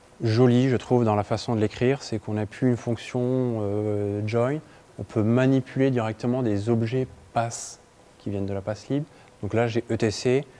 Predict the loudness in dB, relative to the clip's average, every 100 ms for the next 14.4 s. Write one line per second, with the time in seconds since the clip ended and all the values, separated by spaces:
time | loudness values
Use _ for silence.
0 | -20 -20 -2 -2 0 0 2 2 0 -2
1 | -12 -20 -20 -20 -20 -6 -4 -4 -2 -2
2 | 0 0 0 0 -2 -2 0 0 2 2
3 | 2 2 -2 -4 -4 -2 -2 -2 -4 -4
4 | -6 -6 -10 -6 -4 -4 -6 -4 -4 -2
5 | -2 -2 -4 -6 -10 -16 -20 -20 -6 0
6 | 4 4 4 4 4 2 0 -4 -4 -2
7 | 0 0 -2 -20 -20 -20 -6 -2 2 4
8 | 4 2 0 -2 -4 -10 -20 -20 -18 -10
9 | -6 -4 -4 -6 -8 -6 -4 2 4 6
10 | 4 2 -2 -4 -4 -6 -8 -8 -6 -4
11 | -4 0 2 4 0 -2 -4 2 0 0
12 | -16 -20 -20 -14 -6 -4 4 4 4 0
13 | -18 -20 -12 -6 -4 -2 -2 -2 -2 -4
14 | -8 -12 -6